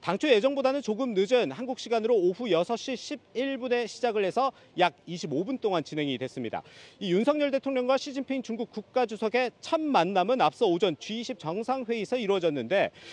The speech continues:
이때 시 주석은 오후 회담을 기대하고 있다 이렇게 얘기를 했고 윤석열 대통령은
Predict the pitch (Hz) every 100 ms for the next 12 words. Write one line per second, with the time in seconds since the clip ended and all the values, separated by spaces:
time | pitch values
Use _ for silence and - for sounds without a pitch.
0 | - - - 214 269 254 202 - 294 277
1 | - 208 220 262 262 - 170 220 285 302
2 | 240 - 262 262 254 302 269 - - 190
3 | 320 277 285 240 294 262 - - 254 185
4 | 147 - 190 - 254 175 170 190 160 202
5 | - 240 143 - - 170 196 214 208 196
6 | 185 185 185 180 240